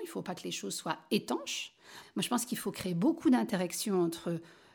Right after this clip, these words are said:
l'entreprise, les managers, pourquoi pas même, euh, échanger avec des managers opérationnels, des managers de proximité. Il faut avoir une approche aussi bottom-up pour le,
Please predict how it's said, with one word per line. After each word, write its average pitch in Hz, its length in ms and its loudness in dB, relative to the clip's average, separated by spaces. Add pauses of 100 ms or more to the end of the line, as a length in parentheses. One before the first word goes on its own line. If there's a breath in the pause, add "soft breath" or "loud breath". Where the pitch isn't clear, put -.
l'entreprise, 247 1040 4
les 185 240 2
managers, 214 520 4 (100)
pourquoi 196 260 -4
pas 202 300 -6
même, 185 440 2 (600 loud breath)
euh, 170 380 -2 (200)
échanger 202 360 2
avec 196 120 -2
des 185 120 0
managers 170 340 0
opérationnels, 180 920 0
des 202 80 -2
managers 175 300 -2
de 170 80 -2
proximité. 208 760 -2
Il 320 60 2
faut 214 120 -8
avoir 190 180 0
une 185 100 2
approche 208 360 -4
aussi 208 260 -2
bottom-up 226 880 2 (960 soft breath)
pour 302 420 8 (420 soft breath)
le, 180 840 4